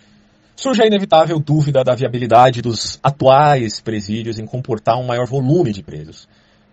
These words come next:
é, como a gente poderia supor inicialmente. O ministro, porém, ele responde com ênfase, deflagrando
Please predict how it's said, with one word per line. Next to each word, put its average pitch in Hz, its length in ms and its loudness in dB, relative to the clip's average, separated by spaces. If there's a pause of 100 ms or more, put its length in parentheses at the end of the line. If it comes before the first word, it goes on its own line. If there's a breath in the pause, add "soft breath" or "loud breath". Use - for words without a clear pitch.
é, 82 560 -16
como 104 180 -8
a 101 40 -2
gente 104 160 -6
poderia 101 300 -4
supor 95 340 -12
inicialmente. 85 680 -14 (800 soft breath)
O 208 100 -4
ministro, 202 460 -2
porém, 110 520 -2 (400)
ele 101 120 -4
responde 113 460 -6
com 131 200 -6
ênfase, 131 420 -4
deflagrando 135 800 0